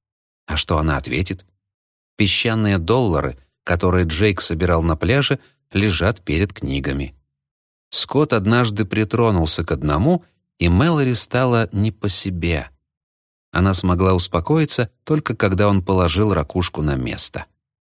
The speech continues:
В ящике с нижним бельём она хранит пластинку Кэта Стивенса и альбом «Бэнк» группы Уолт Патти. Нельзя, чтобы Скотт ставил их.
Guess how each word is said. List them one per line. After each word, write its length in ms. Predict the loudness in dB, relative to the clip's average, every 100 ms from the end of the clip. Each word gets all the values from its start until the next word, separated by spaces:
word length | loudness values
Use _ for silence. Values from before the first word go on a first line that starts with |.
| _ _ _ _ -6
В 60 | 0
ящике 540 | 2 2 -2 -2 -2
с 100 | 0
нижним 500 | 0 0 2 0 0
бельём 500 | -2 -2 0 0 -2 _ -2
она 240 | 0 0
хранит 420 | 0 0 0 -2
пластинку 640 | 0 0 0 -2 -2 -2 -4
Кэта 320 | -2 0 -2
Стивенса 720 | -2 0 0 0 -2 -2 -4 _ -4
и 80 |
альбом 500 | -2 0 2 2 0 -4
«Бэнк» 580 | -2 0 -2 -4 -14 -10
группы 560 | -4 -2 -2 -2 -2 -2
Уолт 480 | 0 0 0 -4 -6
Патти. 440 | -4 -4 -8 -14 _ _ _ _ _ _ -4
Нельзя, 480 | 0 0 0 0 0
чтобы 300 | -2 -4 -4
Скотт 460 | -6 0 0 0 -6
ставил 560 | -8 -4 -4 -2 -4 -8
их. 200 | -14